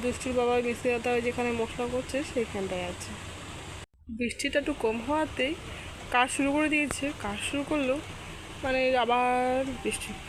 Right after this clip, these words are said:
শুরু হয়ে গেছে। তো আর কাজ তো থামানো যাবে না, সেই কারণে ভিজে ভিজেই,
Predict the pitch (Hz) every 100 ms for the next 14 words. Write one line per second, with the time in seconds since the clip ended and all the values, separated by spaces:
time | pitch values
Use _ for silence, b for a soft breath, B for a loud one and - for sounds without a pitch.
0 | - 208 190 175 165 170 165 - - -
1 | - - - - - - - 269 262 262
2 | 247 247 - 269 262 254 254 254 262 277
3 | 277 262 311 - - 202 208 226 277 226
4 | 226 220 226 226